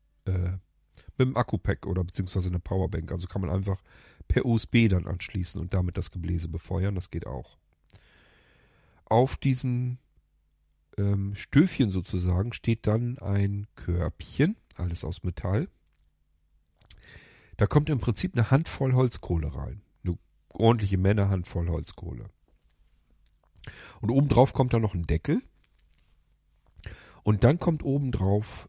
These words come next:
ähm, das Grillrost. Das wird dann so eingespannt, festgespannt. Dann hält das auch.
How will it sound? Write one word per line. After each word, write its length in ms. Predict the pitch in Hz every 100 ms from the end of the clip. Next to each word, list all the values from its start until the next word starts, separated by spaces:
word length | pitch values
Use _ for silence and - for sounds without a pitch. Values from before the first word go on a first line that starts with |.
| _
ähm, 640 | - 92 90 90 90 90 92 _ _ _ _ _ _ _ _
das 200 | - -
Grillrost. 880 | 101 98 92 78 71 - - - -
Das 220 | - -
wird 160 | 95 92
dann 100 | 82
so 240 | 82 -
eingespannt, 720 | 104 123 113 - 104 107 110
festgespannt. 840 | - 113 - 98 - - 92 92 - - _ _
Dann 140 | - 85
hält 260 | 92 95
das 160 | 92 92
auch. 400 | 80 92 90